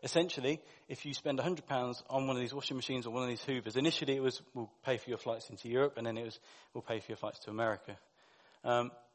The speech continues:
unsurprisingly, quite a lot of people bought washing machines and Hoovers at this stage. Um, but what people quickly realised was there were so many, so it was, there were so many terms and conditions, and getting on the phone to,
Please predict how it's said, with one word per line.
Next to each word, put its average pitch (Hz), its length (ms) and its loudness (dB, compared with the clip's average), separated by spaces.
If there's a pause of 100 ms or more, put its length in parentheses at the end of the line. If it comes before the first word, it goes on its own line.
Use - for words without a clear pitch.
(160)
unsurprisingly, 175 720 4
quite 156 180 4
a 143 40 0
lot 135 80 0
of 127 80 -8
people 131 320 -4
bought 127 300 2 (240)
washing 135 320 -6
machines 120 460 -10 (140)
and 110 100 -10
Hoovers 113 380 -8 (540)
at 117 60 -12
this 117 120 -12
stage. 113 320 -10 (380)
Um, 131 280 8 (500)
but 151 140 8
what 165 220 10
people 143 240 2
quickly 139 320 -2
realised 123 420 4
was 120 160 -4
there 123 140 2
were 123 60 -2
so 156 320 2
many, 135 400 0 (520)
so - 140 -8
it - 20 -6
was, - 240 -8
there 139 120 0
were 123 40 0
so 165 140 4
many 165 120 4
terms 151 260 4
and 139 100 0
conditions, 120 500 -6
and 117 220 -6
getting 135 240 0
on 127 80 0
the 120 60 -2
phone 127 380 -2
to, 113 240 0